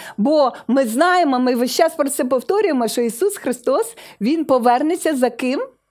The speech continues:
За церквою. За церквою. А якщо я не в тій церкві? О, о, Дух Святий, я так дякую тобі, що я маю писання. <laughs> Тому ми й досліджуємо сьогодні писання.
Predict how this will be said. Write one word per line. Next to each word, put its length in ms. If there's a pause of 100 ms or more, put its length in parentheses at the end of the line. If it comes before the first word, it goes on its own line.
(360)
За 280
церквою. 1400 (200)
За 220
церквою. 680 (180)
А 120
якщо 220
я 140
не 80
в 60
тій 180
церкві? 720 (600)
О, 520 (300)
о, 180
Дух 240
Святий, 340
я 100
так 280
дякую 440
тобі, 240
що 140
я 140
маю 320
писання. 800 (680)
<laughs> 1000
Тому 240
ми 140
й 40
досліджуємо 840
сьогодні 400
писання. 600